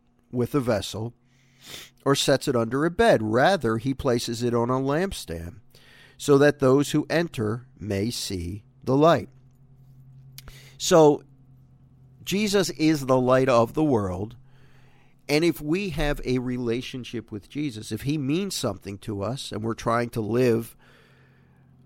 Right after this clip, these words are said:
by his commands, then we should share him, or we, we should do what we can to share him in some way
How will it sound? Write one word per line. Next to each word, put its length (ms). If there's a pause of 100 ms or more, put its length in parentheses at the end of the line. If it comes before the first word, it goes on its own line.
by 180
his 180
commands, 880 (840)
then 360
we 220
should 440 (100)
share 480
him, 320
or 80
we, 260
we 180
should 200
do 100
what 180
we 100
can 280
to 180
share 360
him 240
in 200
some 360
way 340